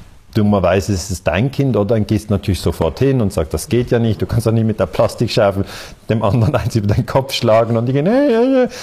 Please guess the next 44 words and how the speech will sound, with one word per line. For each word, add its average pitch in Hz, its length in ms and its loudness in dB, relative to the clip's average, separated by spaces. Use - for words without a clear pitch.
heulen 160 280 4
da. 165 260 4
Und 117 280 0
dann, 156 420 0
wenn 135 160 0
du 139 80 0
das 135 200 -2
Kind 160 240 0
dann 147 120 0
zu 147 140 -4
dir 175 240 2
nimmst 95 380 0
und 92 60 -2
sagst, 110 160 -2
„Was 113 180 -2
ist - 200 -4
denn 143 120 -2
passiert?“, - 580 0
ja, 110 260 2
dann 131 140 -2
sagst 143 220 0
du, 160 40 0
„Ja, 160 60 0
das 175 160 0
andere 190 360 0
Kind 185 240 0
hat 175 140 -2
mir 170 140 2
Sand 190 340 0
in 143 140 0
die 127 120 0
Augen 101 280 2
gewor-, 90 340 0
geworfen.“ 85 460 0
Dann 104 140 2
merkst 120 260 0
du, 101 140 0
„Okay, 151 360 2
ich 95 160 0
hatte - 300 0
auch 151 300 0
nur 135 240 2
einen 120 280 0
beschränkten 139 800 0